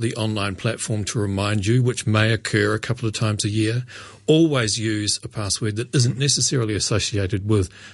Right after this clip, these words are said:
your personal identification. Small caps, large caps, numbers, symbols, mix it up. But also remember, for those that are trying to potentially prey on you, the other information you have available via social media, particularly Facebook, that seventy-four percent of Hong Kongers use,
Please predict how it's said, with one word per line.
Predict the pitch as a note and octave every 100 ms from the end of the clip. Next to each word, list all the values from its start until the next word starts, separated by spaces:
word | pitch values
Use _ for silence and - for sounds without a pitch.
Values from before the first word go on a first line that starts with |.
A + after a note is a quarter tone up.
| -
your | A2+
personal | G2+ - G#2 - G2+
identification. | G2+ G2 F#2+ F2+ G#2 G#2+ F#2 - B2 - - - - - - - _ - _ _
Small | - - E3 D#3+
caps, | - D#3+ - C#3
large | C#3+ C3+ -
caps, | D#3 D3 -
numbers, | B2 B2+ B2+ B2
symbols, | - B2+ A#2+ B2 A#2+
mix | B2+ C#3+ E3 -
it | A2+
up. | C3 - - - -
But | D3+ D#3+ -
also | E3 F#3+ - E3
remember, | C#3 B2 C3+ C#3 A2
for | - A#2
those | B2+ C3 B2+
that | C#3
are | B2+
trying | B2 - B2 C3+ C3+
to | B2
potentially | - B2 A#2+ - G#2+
prey | G2 - A2+ A#2
on | A2
you, | G2 G2+ C#3+ - - - - -
the | - -
other | C#3+ E3
information | D#3 C3 B2+ A#2 - A2+
you | G2+
have | G2+
available | G2+ G2+ G#2+ G#2 G2+
via | F#2+ G2
social | F2+ - G2+ -
media, | A2 A#2 A#2+ B2+
particularly | A2+ - F#3 - B2
Facebook, | G2 A#2+ A2+ - C3
that | B2+ -
seventy-four | - B2+ A#2+ G#2+ A#2
percent | G#2+ - - E3+ -
of | A#2
Hong | - G2+
Kongers | - G2 G2 -
use, | A#2 D#3+ G3 -